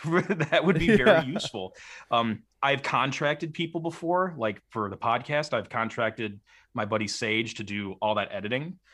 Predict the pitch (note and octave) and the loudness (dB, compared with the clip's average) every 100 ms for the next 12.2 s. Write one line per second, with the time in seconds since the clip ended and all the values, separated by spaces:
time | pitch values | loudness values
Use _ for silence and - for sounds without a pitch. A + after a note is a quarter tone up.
0 | - C#3 B2+ F#2+ F2+ F2 - _ _ A2 | -12 -10 -6 -8 -8 -12 -16 _ _ -2
1 | A2+ C3 A2+ G#2 - - G#2+ G#2+ A2+ G#2+ | 2 2 2 0 -6 -14 -14 -10 -10 -8
2 | A2+ G2+ G2 F#2+ F#2+ F2+ - _ A2+ G2 | -8 -8 -8 -8 -8 -8 -12 _ -8 -6
3 | F2+ - F#2+ - G#2 C3 F3 C#3 - D#3 | -6 -8 -10 -10 -10 -10 -10 -12 -10 -8
4 | D#3+ E3 D#3+ _ _ - A#2+ A#2 - _ | -6 -6 -10 _ _ -8 -8 -8 -14 _
5 | _ _ A#2 G#2 G#2 - F#2+ G3+ - G#3 | _ _ -6 -6 -8 -8 2 2 6 4
6 | D3 - _ _ - - - F3+ G#3+ E3 | 2 -8 _ _ -20 -6 0 2 4 4
7 | D#3+ G3+ F#3+ - F3+ E3+ E3 D3+ - D3+ | 4 2 -2 -2 0 2 2 0 0 2
8 | D3+ D3 C#3+ C3+ C#3+ D3 D#3+ D3+ D#3 D3 | 2 2 0 -2 -2 0 -2 -4 -2 -2
9 | D3+ C3+ D3 D#3+ C#3+ - D3 C3 C#3 D3+ | -2 -2 -2 -2 -4 -8 -8 -6 -2 0
10 | D3+ C#3+ C#3+ D3 C#3 C3 - C#3+ - B2+ | 2 2 0 -2 -4 -6 -6 -6 -8 -10
11 | C#3 C#3 F3+ - - C#3 C3 B2+ B2 B2 | -4 -4 -4 -10 -10 -6 -4 -2 -2 -2
12 | B2 | -4